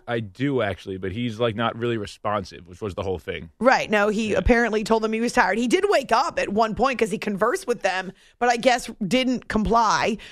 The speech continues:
Speaker 2: with the seatbelt and said he was tired and that it, and that, uh, he was just kind of out of it 'cause he'd come from a party or something like that. Uh, and so they ultimately did force him to get off board, uh, get off the,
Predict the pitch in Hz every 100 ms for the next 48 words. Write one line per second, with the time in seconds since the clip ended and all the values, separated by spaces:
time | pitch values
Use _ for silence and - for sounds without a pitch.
0 | - - 233 214 208 262 226 185 151 202
1 | - - _ - 220 226 202 240 247 233
2 | - 233 185 165 165 214 - 202 208 175
3 | - - - - - 220 202 190 175 220
4 | 175 170 170 - - 247 233 208 202 208
5 | - 202 185 170 220 233 190 180 208 180
6 | 196 226 202 196 165 - - 220 254 254
7 | 180 190 254 262 196 175 156 175 - -
8 | 175 - - - - _ 175 175 - 233
9 | 262 240 233 233 233 - 247 311 285 226
10 | 214 208 185 240 339 208 202 - _ _
11 | _ _ _ 254 254 - 226 220 220 226
12 | 196 170 - 262 208 165 - - _ 190
13 | 180 202 226 202 - 175 170